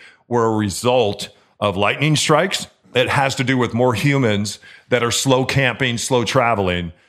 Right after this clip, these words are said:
uh, and they're out in our forests, enjoying our oceans, our streams, and our parks. And I think, I think we really have to watch ourselves when it comes to micro garbage and the way that not only we're treating Mother Earth around the world,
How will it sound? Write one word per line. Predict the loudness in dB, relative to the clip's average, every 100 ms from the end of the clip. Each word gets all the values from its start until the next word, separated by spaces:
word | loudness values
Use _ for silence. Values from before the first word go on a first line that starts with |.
| _ -6
uh, | -2 0 -2
and | -2 0
they're | 0 2
out | 2 2 0
in | 0
our | 0
forests, | -2 0 2 2 0 -4 -4
enjoying | -4 0 0 0 0
our | 0 0
oceans, | 0 0 0 0
our | -2
streams, | -2 0 2 0
and | -2
our | -4
parks. | -2 0 0 -2 -10 -10 _ _ _
And | -2 -2
I |
think, | 0 -2 -2 -8 -12 _ _ -4
I | -4
think | -2 -2
we | 0
really | 0 0 0 2 2
have | 0 0
to | 0
watch | 2 2 0
ourselves | -2 0 -2 -2
when | -4
it | -4
comes | -6 -4
to | -2
micro | -2 0 -2
garbage | 0 0 0 -2 -4 -8 -20 -6
and | -2 0
the | 2
way | 2 2 2 0
that | -2 0
not | 0 4
only | 4 4
we're | 0
treating | 0 0 2
Mother | 2 2
Earth | 2 2 0
around | 0 0
the | 2
world, | 2 4 2 -2